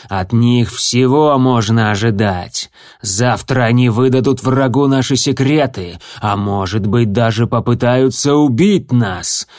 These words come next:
Можем ли мы рассчитывать на поддержку звёздного племени до тех пор, пока полукровки, лживые кровью, сердцем и духом,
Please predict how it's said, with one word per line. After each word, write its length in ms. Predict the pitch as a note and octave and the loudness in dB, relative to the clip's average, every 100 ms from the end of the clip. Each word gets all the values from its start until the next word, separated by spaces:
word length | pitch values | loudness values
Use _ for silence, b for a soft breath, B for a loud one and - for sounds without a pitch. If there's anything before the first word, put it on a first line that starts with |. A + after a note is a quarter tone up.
| B B | B B
Можем 580 | A#2 C#3+ G3+ E3+ B2 C#3 | 0 2 4 2 2 2
ли 160 | C#3 D3 | 2 2
мы 140 | D3 | 2
рассчитывать 760 | D3 C#3 - - D#3 D3 D3 C3+ | 2 0 -2 0 0 2 0 0
на 160 | C#3+ | 0
поддержку 680 | C#3+ D3 A#2+ D#3 C3 - D3+ | 0 0 2 0 0 -2 -2
звёздного 680 | A#2+ C3+ D3+ C3+ C3+ C#3+ C#3 | 0 2 2 2 0 0 0
племени 800 | C#3 D3 D3+ C3+ A#2+ G#2 - - B B | 0 0 2 2 0 -2 -8 -18 B B
до 140 | C#3 | -2
тех 300 | C3 D#3+ B2 | 0 0 -2
пор, 320 | - E3 E3 D3 | 0 2 2 0
пока 300 | D3+ E3 D3 | 0 0 2
полукровки, 1120 | D3+ D#3+ D3+ D#3+ F#3 G3 F3+ - A#2 G2+ F#2+ B A#2+ | 2 2 2 2 4 2 0 -4 -4 -4 -6 B -2
лживые 840 | B2+ C3 A#2+ A#2 C#3 B2+ C3 C3+ | 2 2 0 0 2 4 4 2
кровью, 840 | B2+ C3 B2+ D3 C#3+ G#2+ G2+ F#2 F2+ | 0 0 2 2 2 0 -4 -6 -6
сердцем 840 | - - D3 C3+ A#2+ - C3+ C3 | -6 -2 -2 -2 -4 -2 0 2
и 80 | C#3 | 2
духом, 760 | A2 F#3 F3+ - C3+ G2+ F#2+ | 4 4 4 2 0 -2 -6